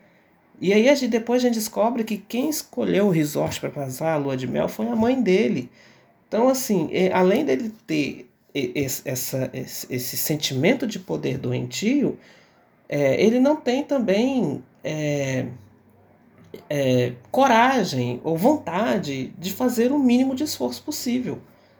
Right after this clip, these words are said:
né? As mulheres estão ali para servi-lo. Ah, se ele quer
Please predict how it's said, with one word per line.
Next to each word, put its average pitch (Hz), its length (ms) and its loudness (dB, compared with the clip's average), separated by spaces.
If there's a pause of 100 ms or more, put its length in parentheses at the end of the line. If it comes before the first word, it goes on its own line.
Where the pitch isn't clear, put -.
né? 165 140 -2
As 233 200 2
mulheres 254 640 2
estão 311 320 -4
ali 294 200 0
para 262 260 -2
servi-lo. 247 640 2
Ah, 202 200 2
se - 140 -4
ele 185 120 0
quer 180 400 0